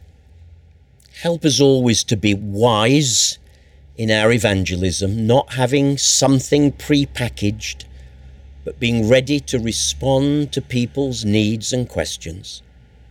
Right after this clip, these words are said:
And for those who aren't yet Christians today listening to this, help them to know that they are not beyond your reach.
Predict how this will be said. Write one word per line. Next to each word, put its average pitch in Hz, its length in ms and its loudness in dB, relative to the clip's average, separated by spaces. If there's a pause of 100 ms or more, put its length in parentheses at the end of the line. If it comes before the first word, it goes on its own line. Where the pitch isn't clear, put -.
(1400)
And 151 120 -4
for 180 80 2
those 196 540 2 (140)
who 147 180 0
aren't 156 260 2
yet - 260 0
Christians 87 680 -8
today 92 500 -4
listening 95 460 -6
to 87 100 -12
this, 78 460 -8 (1200)
help 202 220 -2
them 196 160 2
to 156 120 0
know 135 400 6 (840)
that 131 160 0
they 120 160 4
are 107 40 2
not 147 320 2
beyond 139 440 2
your 160 200 4
reach. 104 580 -4